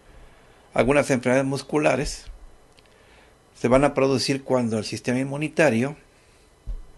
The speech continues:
ataca los músculos. Tenemos que ver las causas por los, por los,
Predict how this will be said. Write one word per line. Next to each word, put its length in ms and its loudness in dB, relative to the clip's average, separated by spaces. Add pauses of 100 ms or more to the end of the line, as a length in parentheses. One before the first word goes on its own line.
(760)
ataca 460 -8
los 160 -14
músculos. 680 -14 (2000)
Tenemos 280 0
que 80 -2
ver 140 -2
las 120 -6
causas 360 -10
por 160 -2
los, 140 -12 (200)
por 180 0
los, 180 -12